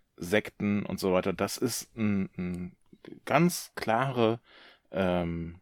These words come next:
äh, ganz klare Sache. Äh, so manche Sekte hat schon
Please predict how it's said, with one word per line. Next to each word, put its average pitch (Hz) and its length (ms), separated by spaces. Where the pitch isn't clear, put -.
äh, - 200
ganz - 240
klare 104 300
Sache. 101 840
Äh, 101 40
so 98 120
manche 117 360
Sekte 110 420
hat 107 160
schon 104 380